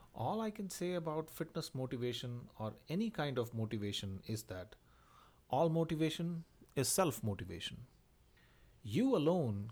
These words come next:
can convince yourself to do or not do something. So move your ass off the bed, couch, or whatever else you're resting on right now and go work out. The only bad workout is the one that you didn't do.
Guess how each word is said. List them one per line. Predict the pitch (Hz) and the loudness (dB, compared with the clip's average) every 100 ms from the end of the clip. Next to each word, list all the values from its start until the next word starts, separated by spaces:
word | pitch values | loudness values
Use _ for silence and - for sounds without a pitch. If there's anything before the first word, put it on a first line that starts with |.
| - | -4
can | 110 | -2
convince | 113 120 160 175 143 | 0 0 0 0 2
yourself | 127 - 127 123 120 - - | 2 4 2 2 -2 -16 -6
to | 151 | -2
do | 131 196 110 - - - - - - | 4 4 4 -2 -16 -20 -20 -18 -4
or | 139 | -2
not | 139 160 175 - | 0 0 -2 2
do | 117 | 2
something. | - 98 92 - - - _ - _ - - - - - - - - - | 2 -2 -6 -12 -20 -20 _ -20 _ -20 -20 -20 -20 -20 -20 -20 -20 -12
So | - - | -2 0
move | 107 107 185 220 185 | 2 4 6 6 6
your | 185 | 4
ass | 185 180 170 - - | 6 4 2 -2 0
off | 147 - | 0 0
the | - | 0
bed, | 180 120 101 - - - | 4 6 4 -2 -10 0
couch, | 160 127 101 101 - | 4 4 2 -2 -8
or | 131 113 | -2 -2
whatever | 107 156 147 | 0 -2 0
else | 139 135 127 - - | 0 0 -2 -8 -8
you're | 101 | -6
resting | 107 - 127 | -4 -4 -4
on | 120 117 | -2 0
right | 113 113 113 | 0 -2 -2
now | 110 95 95 - - - - | -6 -6 -12 -16 -20 -20 -8
and | 127 110 | -4 2
go | 113 | 2
work | 107 135 | 2 -2
out. | 120 80 - - - - - - - - - - - | -4 -6 -10 -20 -20 -20 -20 -20 -20 -20 -20 -14 0
The | 113 | 4
only | 131 151 | 4 4
bad | 98 120 170 160 | 4 6 6 6
workout | 156 156 151 147 - - - - | 4 6 6 6 0 -18 -14 -2
is | 220 | 2
the | 185 | 4
one | 110 120 127 - - - | 4 2 0 -8 -20 -12
that | 98 90 | -10 -6
you | 117 | -2
didn't | 117 156 165 | 0 0 -2
do. | 107 | -6